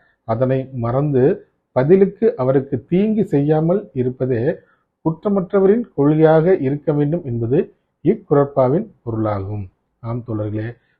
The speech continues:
பிறர் நமக்கு தீங்கு செய்தாலும் அதனை நாம் உடனே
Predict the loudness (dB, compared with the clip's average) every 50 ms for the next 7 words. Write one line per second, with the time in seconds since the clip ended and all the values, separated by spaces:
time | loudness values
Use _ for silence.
0 | _ _ 0 2 4 6 6 4 2 0 -8 -6 -4 -4 -4 -4 -2 0 0 0
1 | -2 -4 _ -4 -2 -2 0 0 -2 -2 -2 0 0 0 2 2 2 2 2 2
2 | 0 0 -4 -10 -10 -6 -4 -2 -2 -2 -2 -4 -6 -6 -8 -10 -8 -6 -4 -4
3 | -4 -4 -6